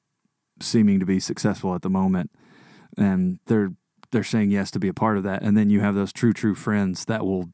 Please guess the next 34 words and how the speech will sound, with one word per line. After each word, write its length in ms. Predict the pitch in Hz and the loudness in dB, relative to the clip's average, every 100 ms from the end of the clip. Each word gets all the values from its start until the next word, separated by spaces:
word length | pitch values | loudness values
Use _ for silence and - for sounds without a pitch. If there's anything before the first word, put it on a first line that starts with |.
| _ _ _ _ | _ _ _ _
tell 220 | - 165 | 2 4
you 160 | 139 117 | 4 2
how 200 | 107 101 | 0 -2
it 80 | 85 | -4
is. 260 | 78 - - _ - - - - - | -10 -14 -20 _ -20 -20 -20 -20 -2
And 240 | 104 101 | 2 4
my 120 | 98 | 4
producer, 480 | 95 107 117 110 101 | 4 6 6 6 2
Luke 220 | 95 101 | 4 2
Sheets, 520 | - 113 110 - - _ _ _ _ _ _ _ _ - _ - - - | 2 4 4 2 -10 _ _ _ _ _ _ _ _ -20 _ -20 -20 -2
we 160 | 107 110 | 4 4
had 140 | 98 | 2
a 100 | 92 | -2
long, 580 | 92 95 98 101 101 98 | 0 2 4 4 2 2
long 200 | 101 101 | 2 2
conversation 640 | 104 101 92 120 110 104 | 0 -2 0 0 0 0
after 600 | 92 95 101 92 90 87 - | -2 -2 -2 0 -2 -6 -6
I 120 | 104 98 | -4 0
kinda 260 | 110 95 | 0 2
went 200 | 92 101 | 2 2
on 160 | 95 95 | 2 2
that 260 | 92 87 | 0 -2
foray 500 | - 110 98 92 92 | 0 2 4 2 0
of 500 | 92 90 85 - - _ - | 0 -2 -6 -14 -18 _ -8
chasing. 480 | - 117 - 90 - - - - - - - - _ _ _ _ _ - | 0 2 2 -6 -8 -20 -20 -20 -20 -20 -20 -20 _ _ _ _ _ -2
And 80 | 110 | 4
he 100 | 147 | 4
was 100 | 151 | 4
just 180 | 147 | 0
honest 280 | 113 139 143 | 2 2 2
with 160 | 104 87 | 2 -2
me. 120 | 87 | -2
He 120 | 101 | 2
said, 280 | 107 113 92 | 2 2 0